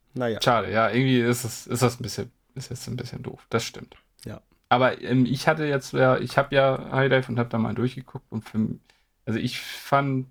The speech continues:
Speaker 2: da war jetzt gar nicht so viel, was, was wir da jetzt rausgesucht hatten. Also die Propellermädchenbeine, die waren da.
Speaker 1: <laughs>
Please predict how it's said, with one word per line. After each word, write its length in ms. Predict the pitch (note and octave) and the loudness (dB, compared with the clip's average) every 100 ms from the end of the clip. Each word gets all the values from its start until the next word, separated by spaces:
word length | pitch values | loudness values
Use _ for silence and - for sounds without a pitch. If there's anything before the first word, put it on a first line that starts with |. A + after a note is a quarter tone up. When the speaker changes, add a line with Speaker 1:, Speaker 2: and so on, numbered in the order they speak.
| - | -2
Speaker 2:
da 180 | B2 | 2
war 140 | A#2+ B2+ | 4 2
jetzt 220 | B2+ - | 0 -2
gar 140 | B2 | 0
nicht 200 | B2 G#2+ | 0 -2
so 260 | - - C3 | -8 -6 -6
viel, 360 | D#3+ - G#2 G2 | -6 -2 0 0
was, 280 | F#2+ - - | -2 -6 -8
was 200 | G#2 - | -8 -4
wir 140 | G2+ | -2
da 80 | G2+ | 0
jetzt 240 | G2 F#2 - | 0 -2 -4
rausgesucht 600 | G2 - G#2+ - - - | -4 -6 -14 -14 -12 -8
hatten. 240 | - - - _ _ _ _ | -6 -6 -10 _ _ _ _
Also 160 | A#2 A#2 | 0 2
die 120 | A2+ | 2
Propellermädchenbeine, 1500 | A2 A#2+ - C3 C#3+ C#3+ C#3+ C#3+ C3+ C#3+ C#3 C3+ C#3 C#3+ D3 C#3+ | -2 -6 0 2 2 0 -2 -8 -4 -2 0 2 4 4 6 6
die 180 | C3+ | 4
waren 260 | B2+ B2+ C3 | 4 4 4
da. 320 | C#3 C#3 D#3 | 4 4 2
Speaker 1:
<laughs> 40 | - | -4